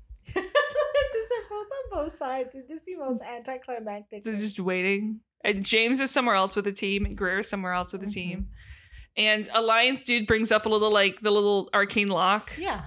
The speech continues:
Speaker 2: door,
Speaker 1: yeah.
Speaker 2: door
Speaker 1: Little
Speaker 2: picker.
Speaker 1: Mm-hmm.
Speaker 2: And there's, like, this weird hum from somewhere.
Speaker 1: Yep.
Speaker 2: And then, like, that, that, that force field has a weird flickering light. The one that's holding space back.
Speaker 1: Yeah.
Speaker 2: And then suddenly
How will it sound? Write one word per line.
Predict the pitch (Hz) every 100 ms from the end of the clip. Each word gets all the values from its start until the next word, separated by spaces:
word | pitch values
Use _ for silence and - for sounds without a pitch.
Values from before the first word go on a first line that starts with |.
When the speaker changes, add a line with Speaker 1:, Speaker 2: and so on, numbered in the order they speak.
| 202
Speaker 2:
door, | 196 208
Speaker 1:
yeah. | 208
Speaker 2:
door | 233 208
Speaker 1:
Little |
Speaker 2:
picker. | 220 240 302 330 370
Speaker 1:
Mm-hmm. | 233 214 214 226 285 -
Speaker 2:
And | - 214
there's, | 226 226
like, | 233 226
this | 220
weird | 202 214 220
hum | - 196 202 285 302 -
from | - 262
somewhere. | 269 311 320 339 370 370
Speaker 1:
Yep. | 202 269 _ _ _ _ _ _ _ _ _ _ -
Speaker 2:
And | 226
then, | 247 269
like, | 294 277
that, | 285 269 - -
that, | 262 247 - -
that | 247 208
force | 254 240
field | - 302 302
has | 254
a | 254
weird | 226 233
flickering | - 247 254 240
light. | 208 214 311 - - - _ _ _ _ _ -
The | 226
one | 240
that's | 254
holding | 294 247 247
space | - 214 214
back. | 311 359 392 208 202
Speaker 1:
Yeah. | 208 208 254 320 339 _ _ -
Speaker 2:
And | 262
then | 269
suddenly | 254 302 277 294 311 311 311 -